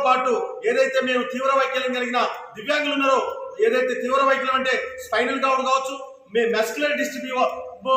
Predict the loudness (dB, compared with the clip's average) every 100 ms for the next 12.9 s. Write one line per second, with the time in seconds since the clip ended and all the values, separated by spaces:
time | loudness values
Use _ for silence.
0 | 2 0 -2 -4 -6 -2 -2 0 -2 0
1 | 2 2 2 -2 -4 -6 -4 0 4 4
2 | 2 0 -2 -2 0 -2 -4 -4 -2 -2
3 | -2 0 2 0 -2 -6 -10 -10 2 2
4 | 4 2 2 2 0 -2 -8 -2 0 2
5 | 0 -2 -2 -2 0 0 0 -2 -10 -2
6 | 4 4 4 0 0 0 2 2 2 -2
7 | -6 -2 0 0 -2 0 -2 2 2 2
8 | 0 0 0 0 -6 -12 -8 -8 -2 -2
9 | -2 -2 0 0 2 2 2 4 4 0
10 | -6 -10 2 4 4 2 0 0 -2 -2
11 | -2 -2 -4 -2 -4 -2 0 4 4 2
12 | -8 -8 -4 -2 0 0 0 0